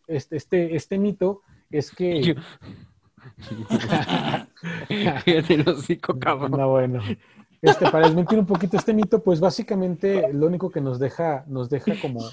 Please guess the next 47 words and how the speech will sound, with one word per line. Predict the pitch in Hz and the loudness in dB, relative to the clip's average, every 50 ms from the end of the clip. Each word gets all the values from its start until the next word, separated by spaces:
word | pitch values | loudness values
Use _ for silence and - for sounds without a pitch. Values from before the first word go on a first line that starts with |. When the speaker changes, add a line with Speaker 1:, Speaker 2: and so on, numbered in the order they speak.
| - | -12
Speaker 1:
como | - 127 127 123 | -8 -6 -4 -2
verlo | 120 135 143 147 147 175 202 220 214 _ _ _ _ _ _ _ | 0 0 0 0 0 -2 -4 -4 -6 _ _ _ _ _ _ _
es | - 151 135 - | -4 -4 -4 -2
que | - 185 180 170 147 139 139 123 | -2 0 0 2 2 0 -2 -6
sí, | - - - 180 | -8 -2 0 0
el | 165 160 | 2 2
mexicano | 151 123 - 139 - - 139 143 147 147 147 143 135 123 | 0 -4 -6 -8 -6 -4 -4 -2 -2 -4 -4 -6 -6 -8
es | 131 135 120 - | -8 -8 -6 -4
muy | 151 165 170 151 127 | -4 -2 -2 0 0
hábil, | 120 104 98 107 107 117 123 | -2 -2 -4 -8 -12 -8 -6
es, | 139 147 135 - - | -4 -4 -4 -4 -8
es | 139 - - | -10 -8 -8
una | 156 135 120 | -8 -8 -6
cosa | - 143 123 - - 151 147 143 _ - - - - | -6 -8 -8 -6 -8 -10 -12 -12 _ -20 -14 -8 -6
impresionante. | 131 127 123 135 123 - - 135 135 139 139 135 127 - _ _ _ - - _ _ | -6 -4 -4 -6 -8 -6 -6 -4 -2 -2 -2 -4 -4 -8 _ _ _ -20 -20 _ _
O | - 123 | -4 -2
sea, | 147 147 | -2 -2
tú | - 175 | 0 0
no | 190 196 | 2 2
le | 185 165 | 2 2
puedes | 143 175 170 165 | 2 2 2 2
decir | 156 143 - - 156 | 0 -2 -4 -2 -2
a | 151 | -2
un | 151 | -2
mexicano... | 147 123 - 135 - - 185 170 175 | -2 -4 -6 -10 -10 -6 -2 2 4
y | 226 | 4
es | 269 226 - | 4 4 2
como | - 294 311 302 | 2 2 2 2
se | - 226 180 | 2 2 2
lo | 143 - | 2 2
planteas | 151 147 147 151 208 208 - 202 | 0 0 0 2 0 0 0 -2
al | 175 | -6
mexicano, | 139 127 117 131 - - 226 214 170 135 131 - _ _ - - - | -6 -6 -6 -8 -2 0 0 0 0 -2 -8 -12 _ _ -20 -12 -8
o | 123 | -6
sea, | 139 | -2
tú | 139 214 | 0 0
le | 202 - | 0 2
puedes | - 214 202 190 | 4 2 2 4
decir | - 196 | 2 0
al | 185 175 | 0 0
mexicano, | 156 123 147 147 - 180 175 175 180 170 165 - _ _ _ _ _ | -2 -4 -4 -6 -4 -2 0 0 0 0 -2 -4 _ _ _ _ _
"A | 147 151 | -4 2
ver, | 185 214 214 190 165 | 2 2 2 2 0
eh, | 170 165 156 156 160 160 160 160 143 127 143 147 127 - | 2 4 4 4 4 4 4 4 2 0 -2 -8 -14 -12
Jorge, | - - 208 220 202 - - 190 165 143 - _ _ _ _ _ | 0 2 4 4 4 4 2 0 0 -2 -4 _ _ _ _ _
súbete | - - 202 226 233 - | -4 0 2 2 2 4
allá" | 180 170 196 185 139 - | 2 2 2 2 0 -2